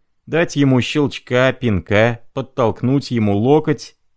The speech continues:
и мигом опять повернуться, поправиться, уткнувшись в книгу, и начать долбить свой урок,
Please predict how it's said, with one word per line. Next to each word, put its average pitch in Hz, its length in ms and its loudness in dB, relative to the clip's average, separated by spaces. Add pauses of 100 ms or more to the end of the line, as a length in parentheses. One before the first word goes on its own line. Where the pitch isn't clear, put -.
(140)
и 139 140 0
мигом 135 380 4
опять 110 360 2
повернуться, 120 680 -2
поправиться, 113 1000 0
уткнувшись 117 720 -4
в - 100 -20
книгу, 107 580 0 (400)
и 123 120 -2
начать 139 380 2
долбить 135 420 2
свой 151 340 0
урок, 131 420 2